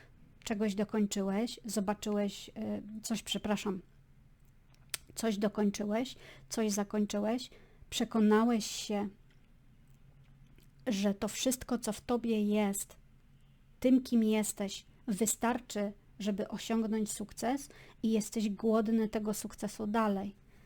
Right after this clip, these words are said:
I to, że zajmiesz się jakąś pracą taką, która wymaga dużo skupienia, dużo doglądania detali różnych, ale ty to lubisz, byku.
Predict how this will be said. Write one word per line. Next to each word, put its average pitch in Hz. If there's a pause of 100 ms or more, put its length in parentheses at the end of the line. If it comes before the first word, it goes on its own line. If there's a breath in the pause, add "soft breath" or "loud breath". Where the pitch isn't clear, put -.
(220 loud breath)
I 208
to, 233
że 208
zajmiesz 226
się -
jakąś 202
pracą 208
taką, 202 (640 loud breath)
która 214
wymaga 202
dużo 214
skupienia, 208
dużo 214
doglądania 214
detali 214
różnych, 214
ale 247
ty 247
to 262
lubisz, 262
byku. 196